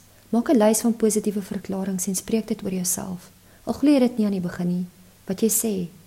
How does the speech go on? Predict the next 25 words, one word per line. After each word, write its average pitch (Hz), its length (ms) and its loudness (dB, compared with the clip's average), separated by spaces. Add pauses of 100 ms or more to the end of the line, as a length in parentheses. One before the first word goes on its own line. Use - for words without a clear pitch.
sal 190 260 0
jy 185 260 0
hê. 180 140 -4 (920)
Dink 233 220 4
aan 254 100 2
wat 233 140 0
jou 226 100 0
gelukkig 185 440 -4
maak 185 300 -6 (220)
en 185 160 0
maak 214 220 0
tyd 196 220 -2
vir - 120 -10
dit. 190 220 -10 (580)
Is - 60 -4
dit - 120 -8
koffie 226 260 0
saam 202 180 0
met 196 100 -4
'n 190 40 -10
vriendin? 196 480 -2 (600)
'n 180 100 -2
Bos 196 220 -2
vars 196 260 -6
blomme? 214 460 -2